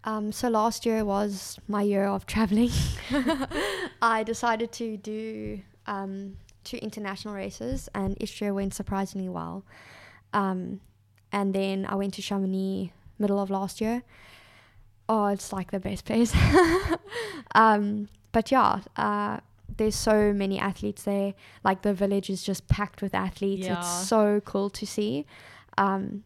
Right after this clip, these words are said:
Speaker 1: and everyone's so nice. Um, and yeah, like, the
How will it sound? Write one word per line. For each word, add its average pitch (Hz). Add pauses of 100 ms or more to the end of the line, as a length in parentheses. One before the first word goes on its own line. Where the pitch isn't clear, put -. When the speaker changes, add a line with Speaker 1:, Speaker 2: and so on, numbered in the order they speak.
Speaker 1:
and 220
everyone's 220
so 202
nice. 196 (480)
Um, 196 (600)
and 190 (300)
yeah, 226
like, 190 (800)
the 196